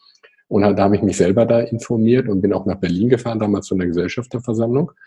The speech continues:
Und da haben die mich von der Dorfbank angerufen und sagen, „Herr Quante, Sie kennen sich doch gut aus, was ist denn da eigentlich los?“ Also die, die mir das Produkt verkauft haben, haben mich dann gefragt, „Was ist denn da eigentlich los? Können Sie uns mal beraten?“, so sinngemäß. Und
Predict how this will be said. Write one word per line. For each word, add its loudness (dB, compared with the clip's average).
Und 2
da 4
haben 2
die 4
mich 2
von 0
der 4
Dorfbank 0
angerufen 0
und -4
sagen, 0
„Herr -2
Quante, -2
Sie 0
kennen 0
sich -8
doch -4
gut 2
aus, 2
was 0
ist 0
denn 2
da 0
eigentlich 0
los?“ 4
Also 2
die, 4
die 4
mir 4
das 0
Produkt 2
verkauft 0
haben, 4
haben 2
mich -2
dann -2
gefragt, -4
„Was -6
ist -12
denn -2
da -4
eigentlich -2
los? 4
Können 2
Sie 2
uns 4
mal 4
beraten?“, 0
so 0
sinngemäß. 2
Und -20